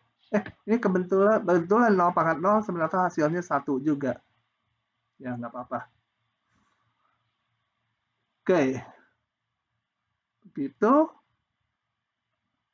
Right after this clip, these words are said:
Enak pisan ya, nggak usah nyalin ya, kuliah online kalian. Kalau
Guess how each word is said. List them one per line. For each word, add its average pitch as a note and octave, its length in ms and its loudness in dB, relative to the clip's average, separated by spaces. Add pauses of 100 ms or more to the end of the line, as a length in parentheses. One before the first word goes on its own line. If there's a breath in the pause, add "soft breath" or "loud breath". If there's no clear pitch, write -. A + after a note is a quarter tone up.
(160)
Enak F#3 240 0
pisan B3+ 320 6
ya, C4 80 8
nggak G#3 160 6
usah G3 160 2
nyalin A3+ 400 8
ya, - 80 -2
kuliah F#3+ 400 4
online G3+ 480 2 (240)
kalian. G3+ 400 2 (1000)
Kalau F3+ 260 0